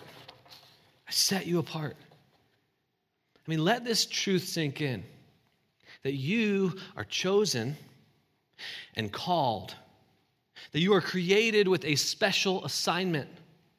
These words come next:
to reveal God and to accomplish his purposes. Just think of it like this. You're God's pair of jams.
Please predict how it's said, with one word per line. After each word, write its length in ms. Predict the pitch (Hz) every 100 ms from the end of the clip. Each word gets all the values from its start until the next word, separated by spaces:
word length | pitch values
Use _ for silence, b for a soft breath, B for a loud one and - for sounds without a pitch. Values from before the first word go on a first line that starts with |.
| _ b b
to 180 | 190
reveal 720 | 180 196 160 151 220 247 247 240
God 540 | 175 156 123 131 165 - - _ b b b b b -
and 100 | 156
to 120 | 160
accomplish 640 | 151 - 202 190 175 147 - B
his 400 | - 190 185 175 - B
purposes. 680 | - 170 156 120 - - - - _ _ _ _ _ _ _ _ _ _ _ _ _ _ _ B B
Just 180 | B 185
think 140 | 247 226
of 80 |
it 40 | 202
like 180 | 170 165
this. 220 | 127 - B B
You're 200 | 165 208
God's 280 | 220 220 175
pair 200 | 214 202
of 100 | 139
jams. 640 | 135 151 131 85 - -